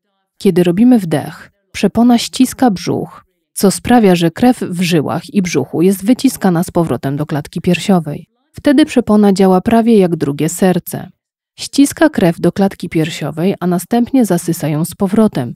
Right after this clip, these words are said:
Ponownie ściska i ponownie zasysa z powrotem. Dlatego oddychanie przeponą jest naprawdę ważne. I trzecia rzecz. Proszę zwolnić oddech.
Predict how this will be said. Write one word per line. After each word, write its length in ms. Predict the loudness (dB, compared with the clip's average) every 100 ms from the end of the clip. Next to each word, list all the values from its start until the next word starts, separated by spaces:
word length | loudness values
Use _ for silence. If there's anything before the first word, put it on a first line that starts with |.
| _
Ponownie 460 | 0 2 4 2 0
ściska 640 | -4 -6 -6 -4 -6 -6 -4
i 80 | -2
ponownie 440 | 2 2 2 0
zasysa 440 | 0 -4 -6 -8 -10
z 80 |
powrotem. 640 | -6 -2 0 -2 -4 -10 -14 _ _ _
Dlatego 380 | -2 0 2 2
oddychanie 500 | 2 2 4 4 4
przeponą 440 | 2 0 2 4
jest 300 | 4 2 0
naprawdę 560 | -2 2 0 2 2 2
ważne. 520 | 0 -2 -6 -8 -12 -16 _ _ _ _ -8
I 80 |
trzecia 420 | -6 -2 0 2 0
rzecz. 320 | -4 -10 -20 _
Proszę 360 | -2 2 4 4
zwolnić 520 | 4 4 4 4 0
oddech. 580 | -6 -6 -6 -10 -12 -16